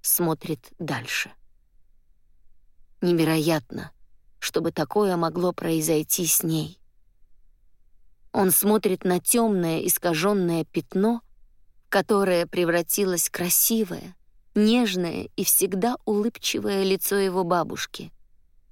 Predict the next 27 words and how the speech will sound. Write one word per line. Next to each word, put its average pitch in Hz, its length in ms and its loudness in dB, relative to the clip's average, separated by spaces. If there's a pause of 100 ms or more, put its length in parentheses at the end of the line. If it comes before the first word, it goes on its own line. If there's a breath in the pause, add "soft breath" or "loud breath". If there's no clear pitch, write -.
(240)
и 170 100 2
дает 156 380 4
себе 151 320 0
безмолвную 156 840 2
клятву 165 640 -2 (480)
найти 202 600 2
того, 156 500 0 (400)
кто - 240 0
довел 156 400 4
ее 143 380 0
до 135 140 -4
этого, - 480 -14 (1160)
и 214 160 4
заставить 175 680 0
его 160 220 2
заплатить. - 840 -4 (840)
Даже 196 440 2
если 175 360 2
ему 160 200 2
придется 156 520 0
пройти 156 440 -2
всю - 340 0
землю 170 520 2
из - 200 0
конца 151 320 0
в - 80 -8
конец, 147 500 -2